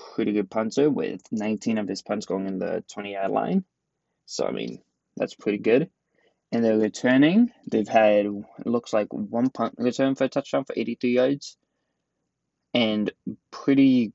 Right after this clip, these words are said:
good kickoff return, 'cause I'm not really big in the kickoff return, so I had to look at the stats for that.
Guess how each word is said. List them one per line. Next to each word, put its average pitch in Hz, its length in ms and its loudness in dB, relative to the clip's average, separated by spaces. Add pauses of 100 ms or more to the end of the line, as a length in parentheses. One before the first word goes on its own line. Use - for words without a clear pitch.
good 113 300 0
kickoff 104 480 -2
return, 131 600 0 (340)
'cause 95 180 -8
I'm 95 120 -8
not 92 180 -10
really 98 180 -6
big 98 260 -6
in 101 100 -6
the 98 60 -10
kickoff - 380 -4
return, 127 340 0
so 104 140 -4
I 95 60 0
had 95 120 -6
to 87 60 -8
look 98 240 -6
at 95 80 -8
the 101 60 -8
stats - 420 -8
for - 80 -2
that. 160 220 -2